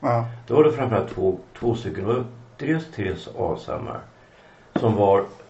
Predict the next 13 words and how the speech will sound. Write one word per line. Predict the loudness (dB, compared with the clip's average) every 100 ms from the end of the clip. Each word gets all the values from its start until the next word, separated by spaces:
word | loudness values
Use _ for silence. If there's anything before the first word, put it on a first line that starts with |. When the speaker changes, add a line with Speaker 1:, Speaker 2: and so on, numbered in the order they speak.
| -20 _ -20 -20 -20 -20 -20 -12 2
Speaker 2:
eh, | 2 2 -2 -10 -20 _ -20
två | -6 -2 0 -2
tiondelar, | -2 -2 0 2 4
eller | 4 2
om | 0
det |
var | -2 -4
två | -2 0
hundradelar | 0 0 0 2 2 0 -4 -6
ifrån | -8 -6 -4 -6
att | -8 -10 -18 -20
få | -12 -8
brons. | -6 -4 -6 -12 -10